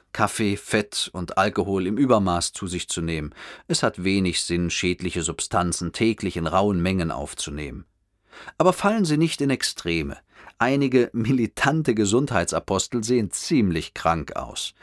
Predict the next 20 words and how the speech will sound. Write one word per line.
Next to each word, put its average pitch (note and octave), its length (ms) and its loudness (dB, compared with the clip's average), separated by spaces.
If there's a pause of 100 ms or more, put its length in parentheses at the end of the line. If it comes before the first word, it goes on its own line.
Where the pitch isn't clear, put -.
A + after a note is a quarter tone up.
(200)
Und - 200 -4
einen E2 220 0
glücklichen G#2+ 480 2
Eindruck F2 380 0
machen D#2 280 -2
sie D#2+ 140 -2
auch E2+ 200 0
nicht. - 340 -14 (1040)
Trinken D#3 540 0
Sie D2+ 180 -6
viel. - 380 -14 (920)
Trinken A#2 480 -4
Sie A2+ 160 -4
mehr. G#2 540 0 (200)
Damit G#2 260 2
ist G#2+ 180 -2
jetzt G2+ 220 0
nicht - 260 -2
Alkohol A2+ 440 4
gemeint. - 460 -8